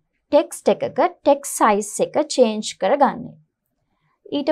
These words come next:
පස්සේ තවත් ඔප්ෂන් එකක් තියෙනවා මෙන්න මෙතන. අපේ ෆොන්ට් වෙයිට් එක සිලෙක්ට් කරපු තැනට පල්ලෙහායින්.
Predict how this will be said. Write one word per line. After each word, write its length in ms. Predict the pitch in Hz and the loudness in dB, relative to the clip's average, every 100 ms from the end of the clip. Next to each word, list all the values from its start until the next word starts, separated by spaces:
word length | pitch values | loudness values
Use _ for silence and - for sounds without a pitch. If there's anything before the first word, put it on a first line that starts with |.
| 294 | 2
පස්සේ 680 | 359 403 - - - - | 4 4 2 -4 -4 -4
තවත් 500 | 330 330 277 403 - | -2 2 4 4 4
ඔප්ෂන් 340 | 302 - 247 220 | 2 2 -2 0
එකක් 140 | 214 208 _ | -2 -6 _
තියෙනවා 420 | 233 214 202 339 | -2 0 0 0
මෙන්න 300 | 339 254 226 | 0 0 0
මෙතන. 360 | 320 320 - 165 - - _ _ _ _ _ _ - | 0 0 -2 -6 -8 -18 _ _ _ _ _ _ -2
අපේ 300 | 214 - 214 | 0 2 2
ෆොන්ට් 460 | 202 247 233 262 247 | 2 -2 0 2 2
වෙයිට් 320 | 214 302 - | 2 0 -4
එක 160 | 285 | 0
සිලෙක්ට් 400 | 285 254 226 214 | 2 4 2 0
කරපු 340 | - 220 202 208 | 0 0 0 -2
තැනට 400 | 233 175 160 160 262 - _ _ _ - | -4 -6 -6 0 0 0 _ _ _ 4
පල්ලෙහායින්. 580 | 294 262 202 190 - - | 8 8 6 0 -6 -12